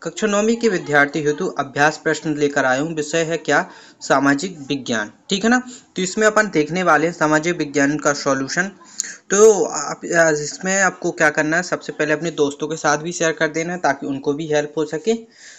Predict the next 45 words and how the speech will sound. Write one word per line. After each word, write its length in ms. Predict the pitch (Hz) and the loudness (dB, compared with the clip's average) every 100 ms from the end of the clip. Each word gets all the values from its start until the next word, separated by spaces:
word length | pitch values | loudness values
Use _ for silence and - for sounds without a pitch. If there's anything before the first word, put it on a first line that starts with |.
| - | -6
तो 80 | 185 | -4
देखिए, 200 | 208 233 | 2 4
यहाँ 180 | 185 190 | 4 4
से 100 | 208 | 2
अपन 220 | 208 202 | 2 -4
स्टार्ट 320 | - 160 180 | 0 2 2
करेंगे। 320 | 190 185 190 | 0 -2 -2
पहला 260 | 208 151 165 | 0 2 2
क्वेश्चन 420 | 165 165 - 175 | 0 -4 -2 -4
क्या 200 | 160 147 | 0 2
है 60 | 143 | 2
अपना, 200 | 185 208 - - - - - | -2 -6 -8 -20 -20 -12 -2
निम्नलिखित 420 | 175 208 233 240 | 0 4 4 4
में 100 | 185 | 2
से 120 | 190 | 0
कौन 260 | 214 180 170 | 0 0 -2
सा 140 | - | -2
पश्चिम 520 | 190 170 156 - 214 185 170 | 0 0 0 -4 -4 -4 -4
एशिया 340 | 175 175 180 | -2 0 -2
देशों 320 | 170 151 180 | 0 -2 -4
के 120 | 180 180 | -6 -4
समूह 340 | 160 151 160 | -2 -2 -2
हैं 140 | 170 170 | -2 -4
जो 80 | |
पेट्रोलियम 600 | 175 147 - 160 160 170 175 | -2 -4 0 2 2 0 -2
के 100 | 170 | -4
उत्पादक 460 | 143 143 139 151 | -4 0 0 0
देशों 360 | 151 139 139 143 | 0 -4 -2 -2
में 120 | 135 | -2
से 320 | - 208 214 - - _ - | 0 -2 -2 -8 -20 _ 0
हैं? 280 | 202 123 | 2 2
तो 80 | - | 2
ये 80 | 226 | 2
तो 160 | 240 247 | 2 0
देखो 300 | 160 156 175 | 0 -2 0
सभी 280 | 165 156 | 0 0
के, 180 | 156 165 | 0 0
अ, 160 | 160 - | -2 -2
मौजुबानी 680 | 156 143 151 147 147 143 147 | -4 -2 -2 -2 0 0 0
होगा, 300 | 143 147 151 | -2 2 2
ईरान, 480 | 147 139 139 143 151 | 2 2 2 2 0
इराक 340 | 135 135 143 | 2 2 0
और 80 | 165 | -2
सऊदी 420 | 156 127 123 160 151 | 0 -2 -2 -4 -4
अरब, 260 | 151 127 | -2 -2